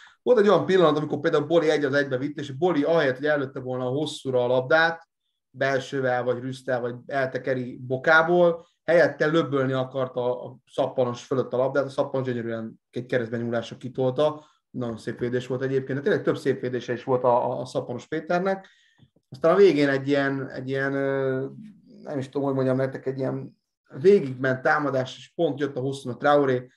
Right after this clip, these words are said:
gyönyörűen előtte, ütemtelenül, pont láb között a, a Szappanos, nagyon szép gól volt,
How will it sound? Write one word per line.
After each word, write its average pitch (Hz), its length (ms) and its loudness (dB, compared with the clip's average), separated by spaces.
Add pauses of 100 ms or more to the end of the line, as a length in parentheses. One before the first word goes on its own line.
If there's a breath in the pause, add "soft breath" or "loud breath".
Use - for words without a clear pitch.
(260 soft breath)
gyönyörűen 131 560 0
előtte, 120 460 -4
ütemtelenül, 120 680 -2
pont 135 240 0
láb 131 260 2
között 127 380 -6
a, 120 480 -4
a 120 240 -10
Szappanos, 131 500 -2
nagyon 131 240 -2
szép 123 280 -6
gól 131 200 2
volt, 143 320 2